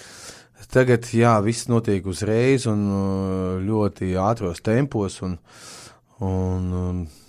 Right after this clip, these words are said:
jā, varbūt mums bija mazāk inf-, nevis varbūt, bet mums bija mazāks in-, mazāk informācijas par to, kas vispār notiek pasaulē. Nu, pirmkārt, tā bija Padomju Savienība. Ā,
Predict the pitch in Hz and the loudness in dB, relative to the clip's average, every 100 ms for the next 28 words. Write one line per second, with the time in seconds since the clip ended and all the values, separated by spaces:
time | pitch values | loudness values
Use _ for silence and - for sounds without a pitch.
0 | _ _ _ _ _ _ - 98 95 135 | _ _ _ _ _ _ -4 0 4 4
1 | 123 113 120 113 101 104 117 110 85 - | 4 2 2 0 0 0 0 0 -2 -4
2 | 98 - 98 87 98 90 147 131 113 87 | -8 -6 -6 -4 -4 -2 -2 -2 -8 -10
3 | 85 82 90 78 - 123 - 104 101 78 | -10 -8 -8 -8 -10 -12 -8 -6 -6 -6
4 | 123 139 - 117 107 98 92 - - 104 | -6 -8 -8 -8 -8 -10 -12 -14 -10 -6
5 | 104 107 - - - - - - - - | -4 -6 -12 -20 -20 -20 -20 -20 -20 -20
6 | _ _ _ - 110 - 160 - 160 156 | _ _ _ -8 -2 2 4 6 6 6
7 | 165 - 120 - 147 - 113 101 98 98 | 4 4 2 2 0 2 2 2 0 -2
8 | 110 - 82 78 78 - 71 78 78 80 | -4 -6 -10 -10 -12 -12 -14 -12 -12 -8
9 | 92 85 82 - 170 170 143 139 139 131 | -8 -8 -4 0 4 4 4 4 4 2
10 | 117 - - _ _ _ _ _ _ _ | -2 -10 -20 _ _ _ _ _ _ _
11 | _ _ _ - - - 95 | _ _ _ -20 -20 -14 -10